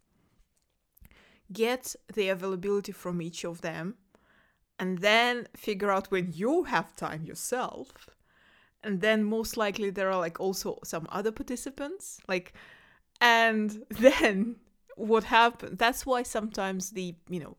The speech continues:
big organizations are slow, some, because getting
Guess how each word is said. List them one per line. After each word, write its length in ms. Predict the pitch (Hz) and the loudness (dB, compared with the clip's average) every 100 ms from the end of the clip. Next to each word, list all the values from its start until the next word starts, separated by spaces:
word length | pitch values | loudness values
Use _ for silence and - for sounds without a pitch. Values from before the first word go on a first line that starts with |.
| - | -8
big 180 | 185 185 | -4 -4
organizations 640 | 175 170 170 165 165 147 | -4 -4 -6 -6 -8 -12
are 40 | |
slow, 460 | 156 - 214 165 113 _ - | -12 -4 -2 -2 -8 _ -6
some, 140 | - | -4
because 340 | 165 170 170 165 - - _ | -4 -4 -4 -4 -14 -20 _
getting 480 | 185 208 254 233 | -4 -2 -2 -4